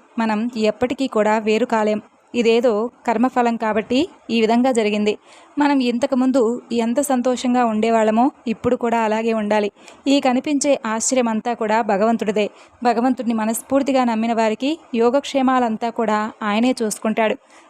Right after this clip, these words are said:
పసివారు తన తల్లిదండ్రుల మీద ఆధారపడి నిర్భయంగా ఉండి వారి సంరక్షణా భారాన్ని ఎలా అయితే వహిస్తారో, అలాగే అంతకంటే ఎక్కువగా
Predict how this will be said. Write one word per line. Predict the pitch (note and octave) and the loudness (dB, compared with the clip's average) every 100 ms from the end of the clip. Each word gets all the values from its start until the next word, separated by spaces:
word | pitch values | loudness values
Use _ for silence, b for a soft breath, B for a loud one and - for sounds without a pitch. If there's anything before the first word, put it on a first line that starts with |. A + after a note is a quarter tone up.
| - | -2
పసివారు | B3+ B3 D#4 D#4 C4+ A3+ | 0 0 0 2 4 2
తన | C4+ B3 | 0 -2
తల్లిదండ్రుల | A#3 A3+ A#3 C#4+ C4+ | -2 0 0 0 2
మీద | C#4 C4 A#3 | 0 0 -2
ఆధారపడి | - G#3+ A3 A3+ A3 G#3+ C#4 B B B | -4 -2 0 0 0 0 -2 B B B
నిర్భయంగా | B3 A3 D4+ D#4+ D4 C#4 | -2 2 0 0 -2 -2
ఉండి | A#3+ A3 A3 A#3 G#3+ | -2 -2 -2 -4 -2
వారి | A3+ A3 | -2 0
సంరక్షణా | A3 G#3+ B3 - C#4+ | -2 -2 -2 0 0
భారాన్ని | C4 A#3+ B3 A#3+ | 2 0 0 0
ఎలా | G#3 G#3 | 0 2
అయితే | A3+ B3 A#3+ | 2 2 0
వహిస్తారో, | A#3+ G#3 A3 - G#3 A3+ D4 B B B | 0 0 -4 -2 0 2 -2 B B B
అలాగే | A#3 A#3+ C4 C4 G#3 A#3+ B - | 0 2 4 2 0 -4 B -4
అంతకంటే | A#3+ C4+ D#4+ D#4 D4 C#4 | -2 0 0 0 2 2
ఎక్కువగా | G#3+ - A#3 A3+ G#3 | 2 0 0 2 0